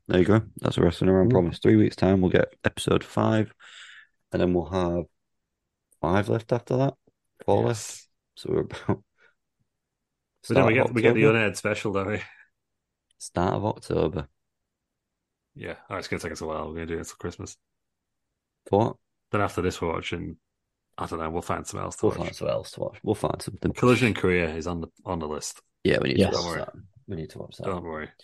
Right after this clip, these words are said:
Speaker 2: Plus the
Speaker 1: Um,
Speaker 2: extended, uh, Battle Royale. The
Speaker 3: Yes.
Speaker 2: Alamo.
Speaker 3: Yes.
Speaker 1: Oh,
Speaker 3: Six
Speaker 1: Christ.
Speaker 3: hour director's cut version. But that's just Terry and Ross doing that one. We're, we're off.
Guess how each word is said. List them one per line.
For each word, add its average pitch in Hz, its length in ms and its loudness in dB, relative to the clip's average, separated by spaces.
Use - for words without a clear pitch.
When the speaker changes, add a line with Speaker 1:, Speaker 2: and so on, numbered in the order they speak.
Speaker 2:
Plus 139 200 6
the 117 160 10
Speaker 1:
Um, 101 60 8
Speaker 2:
extended, 104 460 6
uh, 95 280 6
Battle 92 260 4
Royale. 90 340 0
The 117 100 -2
Speaker 3:
Yes. 92 40 2
Speaker 2:
Alamo. 92 460 0
Speaker 3:
Yes. - 420 -12
Speaker 1:
Oh, 85 220 -2
Speaker 3:
Six - 300 -6
Speaker 1:
Christ. - 40 -6
Speaker 3:
hour 80 240 -6
director's 87 380 -8
cut - 160 -12
version. 95 420 -14
But - 80 0
that's 120 160 2
just - 160 -2
Terry 90 260 0
and 82 80 -4
Ross 85 200 -6
doing 101 180 -8
that 98 120 -8
one. 104 180 -10
We're, 90 320 -8
we're 92 260 -4
off. - 240 -10